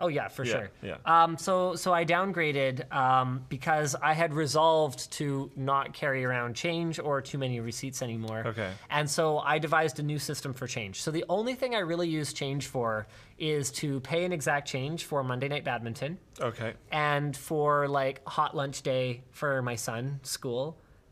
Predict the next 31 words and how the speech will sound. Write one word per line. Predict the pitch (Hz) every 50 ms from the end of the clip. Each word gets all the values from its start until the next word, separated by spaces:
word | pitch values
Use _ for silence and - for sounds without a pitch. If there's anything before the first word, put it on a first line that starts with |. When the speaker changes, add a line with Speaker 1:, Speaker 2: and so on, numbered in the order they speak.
| - -
Speaker 1:
and, | 151 135
like, | 131 131 131
stuff | - - 165 147 139 -
like | 151 131 -
that, | 131 139 165 196
like, | 170 -
when | 151 139 135
I |
need | 135 139 135
to | 131
send | 131 - 151 139 131
money | 131 131 131 123
to | 127
school. | 123 - - 131 120 117 127 135 135
Speaker 2:
Sure. | - - 131 127 127 - - - -
Speaker 1:
Um, | - 143 135 135 135 139
so | - 190 180 -
I | 160 170
do | 156 131 180 208 220 202
need | 185 196 208 190 156
change, | - - 247 285 240 190 175 175 175 - - - - - - - -
but | - 180 180
I | 180
don't | 165 131 196 247 302 202
need | 190 208 214 202
it | 180 - - - -
on | 151 160 175 165 139
me. | 107 92 - - - - - - - - - - - - - - - - -
So | - 269 - 240
Speaker 2:
Okay, | 220 156 120 113 117 - - - - -
okay. | 127 117 - 120 107